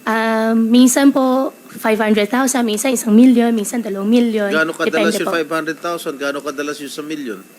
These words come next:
Speaker 1: Um, Your Honor, as much as ayaw ko po talaga sagutin yung hindi ko po alam, pero hindi naman po siya, hindi po siya in a regular basis po.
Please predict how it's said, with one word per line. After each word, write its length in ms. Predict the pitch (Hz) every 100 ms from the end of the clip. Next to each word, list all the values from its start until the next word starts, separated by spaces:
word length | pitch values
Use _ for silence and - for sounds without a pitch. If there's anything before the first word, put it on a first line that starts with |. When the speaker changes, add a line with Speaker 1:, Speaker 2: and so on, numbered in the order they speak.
| - - - -
Speaker 1:
Um, 560 | 214 214 214 214 214 240
Your 180 | 226 240
Honor, 400 | 240 247 240 240 233 233 - - - - - -
as 160 | 220 226
much 240 | 254 247
as 180 | 233 233 226
ayaw 240 | 233 233
ko 160 | 233 226
po 80 | 226
talaga 320 | 233 220 226
sagutin 480 | 233 226 220 233 226
yung 60 | 220
hindi 220 | 220 220
ko 80 | 208
po 160 | 208
alam, 400 | 190 196 180 175 - - - -
pero 320 | 247 240 240 233 233 240 226 226 - - - 269
hindi 240 | 262 294
naman 320 | 277 269 269
po 160 | 269 254
siya, 240 | - 262 262 262 262 262 262 262 262
hindi 240 | 214 262 269
po 160 | 277
siya 160 | 247 247
in 160 | 240 233
a 0 |
regular 480 | 233 226 233 226
basis 480 | 226 226 214 220 -
po. 160 | 185